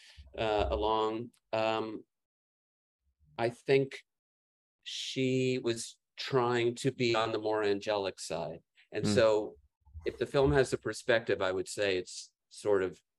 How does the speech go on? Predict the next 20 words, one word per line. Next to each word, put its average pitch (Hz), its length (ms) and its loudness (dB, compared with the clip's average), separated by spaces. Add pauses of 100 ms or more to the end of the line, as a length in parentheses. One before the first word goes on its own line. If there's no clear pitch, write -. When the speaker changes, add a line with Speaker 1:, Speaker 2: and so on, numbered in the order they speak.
(1000)
Speaker 1:
you 101 160 -4
know, 87 320 -2 (180)
acknowledging 110 760 0
that 92 240 -2 (520)
aspect 98 500 -2
of 82 140 -8
her. 82 320 -4 (100)
And 92 420 -2 (2500)
that's 139 200 0
a 139 60 -6
good 131 180 4
question, 123 420 0
though. 82 240 -6 (500)
I'm 110 100 -6
gonna 120 100 2
have 113 120 0
to 113 100 -2
fine 104 340 2
tune 113 280 0
the 117 120 -6